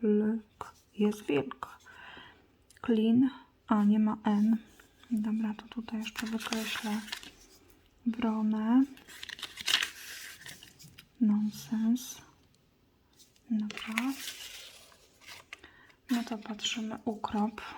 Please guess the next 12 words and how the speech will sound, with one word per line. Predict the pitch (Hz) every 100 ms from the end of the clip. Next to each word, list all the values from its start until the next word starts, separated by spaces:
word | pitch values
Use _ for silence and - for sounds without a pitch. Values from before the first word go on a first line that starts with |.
| - - -
U, | - 262 294 311 - _ _ _ _ - - - _ _
k, | -
ry, | 247 233 233 214 226 262 -
o. | 220 214 220 226 - _ _ _ _ _ _ _ _ _ _ _ _ _ _ _ _ 254
Nie | 226
ma | 220 214 -
P. | 214 214 - - - - _ _ _ _ - _ -
To | 233 -
pieczywo | 240 233 - 247 233 220 220
też | - 262 254 254
nie | 247
będzie. | 247 233 226 226 226